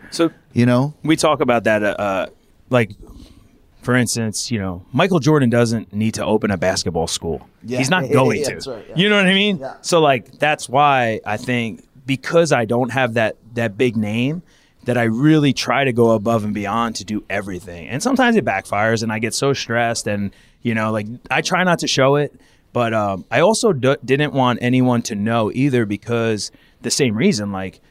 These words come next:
Speaker 1: like Dean Malenko, like, he's never know-, he's never heard of me and he
Speaker 2: Mm.
Speaker 1: shouldn't have. So, like,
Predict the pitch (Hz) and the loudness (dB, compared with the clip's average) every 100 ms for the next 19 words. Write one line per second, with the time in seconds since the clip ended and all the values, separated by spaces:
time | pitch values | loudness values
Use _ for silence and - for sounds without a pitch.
0 | - 104 90 98 101 104 156 156 - 80 | -10 -8 -8 -8 -4 0 0 0 -4 -12
1 | 85 151 156 196 190 220 156 113 113 - | -10 -8 -4 -4 0 0 0 -2 -10 -16
2 | 170 208 254 - 95 180 175 190 226 233 | -8 -4 -4 -4 -6 -8 -10 -8 -6 0
3 | 190 226 262 262 123 82 - 156 143 131 | 2 2 0 -2 -2 -4 0 2 4 2